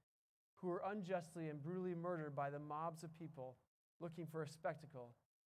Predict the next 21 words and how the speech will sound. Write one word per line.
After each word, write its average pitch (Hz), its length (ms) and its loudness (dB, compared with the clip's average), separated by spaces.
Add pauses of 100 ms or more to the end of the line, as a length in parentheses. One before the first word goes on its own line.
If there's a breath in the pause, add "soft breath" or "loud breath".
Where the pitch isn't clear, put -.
(360)
just 170 260 2
like 143 240 4
Jesus 143 360 -2
was. 123 240 -4 (1500)
There 160 100 4
may 180 180 6
be 190 140 2
no 175 220 4
more 208 180 4 (140)
fitting 165 320 2 (240)
modern 165 420 4 (140)
parallel 139 540 2 (500)
to 160 80 -6
the 156 60 0
cross 170 440 4
of 170 100 -2
Jesus 139 640 -4 (640)
than 151 120 -2
the 147 80 0
lynching 139 340 -2
tree. 123 300 -8